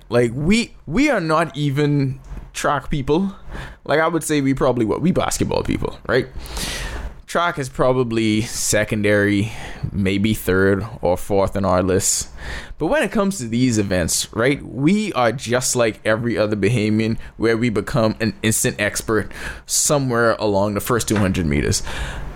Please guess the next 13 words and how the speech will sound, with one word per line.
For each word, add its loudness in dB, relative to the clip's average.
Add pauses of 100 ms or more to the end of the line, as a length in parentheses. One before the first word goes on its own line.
(160)
That 0
bugged 2
me. -2 (220)
Like, 2
I, 0 (580)
that's -2
the 2
only 2
reaction 0
you -2
could -2
possibly 2
have. 0